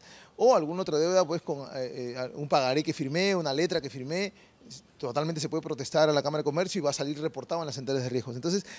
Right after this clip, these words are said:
hay que tener mucho cuidado. ¿Y por qué es importante cuidar este récord crediticio? Primero, porque nos quita posibilidad de nuevo financiamiento.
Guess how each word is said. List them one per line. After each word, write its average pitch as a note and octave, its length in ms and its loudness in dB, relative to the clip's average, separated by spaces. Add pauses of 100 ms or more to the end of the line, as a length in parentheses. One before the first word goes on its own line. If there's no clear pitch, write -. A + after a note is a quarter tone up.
(140)
hay G3 80 -2
que G#3 80 0
tener G3+ 140 -4
mucho G#3+ 220 -6
cuidado. D3 260 2
¿Y E3+ 80 -4
por F#3+ 200 -6
qué - 100 -2
es - 120 2
importante G3+ 680 -4 (100)
cuidar E3+ 400 -2
este F#3+ 220 2
récord D#3+ 280 0
crediticio? C#3 520 -6 (380)
Primero, A#3 340 -2
porque F#3+ 280 -4
nos C3 160 -12
quita F#3+ 300 -4
posibilidad C#3+ 480 -2
de D#3+ 80 0
nuevo D#3+ 220 -4
financiamiento. B2 720 -10